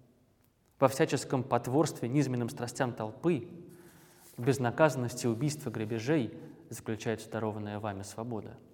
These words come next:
Все проявления как истинной гражданской, так и высшей духовной свободы человечества подавлены вами беспощадно.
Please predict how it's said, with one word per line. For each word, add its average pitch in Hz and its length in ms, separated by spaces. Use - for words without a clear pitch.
Все 165 220
проявления 156 580
как 135 260
истинной 135 320
гражданской, 123 720
так 127 180
и 131 40
высшей 143 340
духовной 127 460
свободы 120 420
человечества 131 800
подавлены 127 580
вами 123 260
беспощадно. 113 800